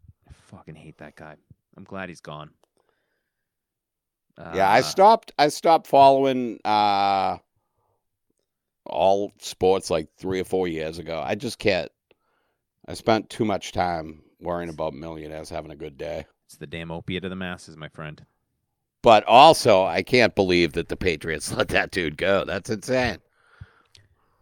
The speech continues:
Speaker 1: Yeah, my dad explained it all to me, and it was some master plan of Bill Belichick was, was gonna intentionally throw the season so that then next year he's got his eye on some new hotshot quarterback out of some college. And I was just like,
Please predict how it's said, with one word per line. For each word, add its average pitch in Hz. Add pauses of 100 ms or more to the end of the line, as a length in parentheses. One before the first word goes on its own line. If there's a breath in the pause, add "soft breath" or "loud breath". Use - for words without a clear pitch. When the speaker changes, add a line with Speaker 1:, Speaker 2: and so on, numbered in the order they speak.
(160)
Speaker 1:
Yeah, 95
my 98
dad 120
explained 87
it 80
all 80
to -
me, 80
and 82
it -
was 78
some 92
master 85
plan 85
of 78
Bill 87
Belichick 85
was, 80 (180)
was 82
gonna 80
intentionally 95
throw 92
the 85
season 85 (640)
so -
that 82
then 80
next -
year 87
he's 117
got 92
his 82
eye 87
on 80
some 87
new 90
hotshot 90
quarterback 87
out 87
of 80
some 87
college. 87
And 85
I 90
was 82
just 78
like, 82